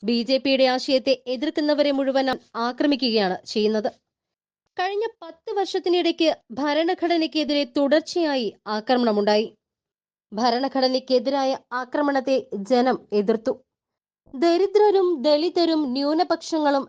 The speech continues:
രാജ്യത്ത് ആക്രമിക്കപ്പെടുകയാണ് എന്നും പ്രതിപക്ഷത്തിരിക്കുന്നതിൽ സന്തോഷവും അഭിമാനവുമുണ്ട് എന്നും രാഹുൽ ഗാന്ധി പറഞ്ഞു. ശിവന്റെ അഭയമുദ്രയാണ്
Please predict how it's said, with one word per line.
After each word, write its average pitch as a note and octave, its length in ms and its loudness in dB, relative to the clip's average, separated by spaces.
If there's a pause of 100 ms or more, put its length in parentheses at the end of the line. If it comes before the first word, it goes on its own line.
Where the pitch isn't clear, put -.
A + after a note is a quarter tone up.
(180)
രാജ്യത്ത് C4 500 0 (200)
ആക്രമിക്കപ്പെടുകയാണ് C#4+ 1120 0 (120)
എന്നും A#3 200 2 (580)
പ്രതിപക്ഷത്തിരിക്കുന്നതിൽ C4+ 1200 -2
സന്തോഷവും C#4+ 760 -2 (140)
അഭിമാനവുമുണ്ട് D4 840 0 (160)
എന്നും A#3 200 0 (260)
രാഹുൽ A#3+ 380 0
ഗാന്ധി A3 360 -4
പറഞ്ഞു. G3+ 280 -8 (280)
ശിവന്റെ G4 460 2 (180)
അഭയമുദ്രയാണ് C#4 1040 -2